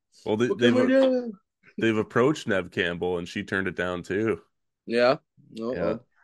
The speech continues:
Speaker 1: And then I guess, uh, I was listening on another podcast, and they were saying that, uh, Spyglass Entertainment tried to go back to, uh, Marissa Barrera to try to get her back on, and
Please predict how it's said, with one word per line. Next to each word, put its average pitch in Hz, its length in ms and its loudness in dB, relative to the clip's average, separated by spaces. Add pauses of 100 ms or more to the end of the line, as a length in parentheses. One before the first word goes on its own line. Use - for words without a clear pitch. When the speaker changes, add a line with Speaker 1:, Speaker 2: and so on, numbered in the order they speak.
(300)
Speaker 1:
And 98 120 -4
then 101 120 -2
I 101 80 -2
guess, 104 380 -2
uh, 87 400 -2
I 90 80 -6
was 92 320 -12 (180)
listening 101 400 -6
on 87 140 -4
another 87 240 -8
podcast, 85 540 -8
and 78 100 -12
they 87 80 -6
were 87 80 -8
saying 90 380 -6
that, 80 260 -6
uh, 80 260 -8
Spyglass 87 920 -4 (540)
Entertainment 95 680 -6
tried 90 220 -2
to 92 60 -10
go 90 120 -4
back 87 400 -4
to, 85 420 -6 (1000)
uh, 78 300 -8
Marissa 85 720 -6 (200)
Barrera 85 540 -2 (580)
to - 80 -14
try 95 220 0
to 92 100 -2
get 92 160 -4
her 92 80 -4
back 95 340 -2
on, 95 340 -2 (800)
and 85 240 -8